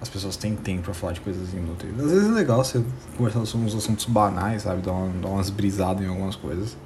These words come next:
Só que não é sempre, né, que dá tempo de fazer isso. E,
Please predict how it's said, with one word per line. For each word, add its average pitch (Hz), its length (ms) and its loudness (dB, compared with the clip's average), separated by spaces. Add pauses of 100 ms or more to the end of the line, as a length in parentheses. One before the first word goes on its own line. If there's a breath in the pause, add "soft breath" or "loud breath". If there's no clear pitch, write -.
(580 loud breath)
Só - 120 -12
que - 80 -10
não 285 80 2
é 277 40 0
sempre, 101 380 0
né, 92 100 -2
que 92 60 -2
dá 90 120 -4 (200)
tempo 90 180 -4
de - 60 -10
fazer 95 300 -4
isso. 82 200 -6
E, 147 680 4